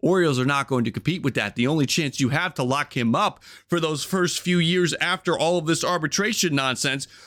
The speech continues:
the only chance you have is if you lock him up now. And John Angelos is essentially saying that's not going to happen here. So that is one of the things the Rays have done.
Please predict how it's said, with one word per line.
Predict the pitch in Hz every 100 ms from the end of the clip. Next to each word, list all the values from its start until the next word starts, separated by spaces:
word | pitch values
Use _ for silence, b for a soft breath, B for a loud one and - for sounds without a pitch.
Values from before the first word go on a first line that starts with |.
| B
the | 233
only | 247 247 220
chance | - 233 208 -
you | 196 160
have | - 226 226 175
is | 170 170
if | 175
you | 175
lock | 175 180 180 180
him | 160
up | 165 -
now. | 120 120 160 196 175 127 - _ _ _ _ _ _ -
And | 143 131
John | 127 156
Angelos | 131 117 117 113 117
is | 123
essentially | 127 - 107 139 135
saying | 123 110 110 - B B
that's | 120 139 160 -
not | 147 143 131
going | 131 135 123
to | 127
happen | 123 120 -
here. | 120 110 B B
So | - 190
that | 220 285
is | 294
one | 220 262
of | 247
the | 240
things | - 233 208 170
the | 202
Rays | 180 214 220 175 -
have | - 226 240 226 156
done. | 156 110